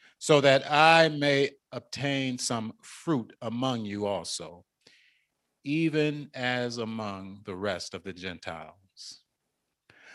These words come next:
I am under obligation. I am under obligation,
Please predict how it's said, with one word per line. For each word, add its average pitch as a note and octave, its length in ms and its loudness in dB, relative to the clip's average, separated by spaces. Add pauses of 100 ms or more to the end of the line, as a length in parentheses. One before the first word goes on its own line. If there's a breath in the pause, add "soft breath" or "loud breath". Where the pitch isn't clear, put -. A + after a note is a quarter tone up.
(120 loud breath)
I B2+ 120 4
am C3 260 2
under D3 800 2
obligation. C3 1000 0 (1000)
I A#2 140 -6
am B2 220 -2 (120)
under C#3+ 600 0
obligation, A#2+ 1040 -2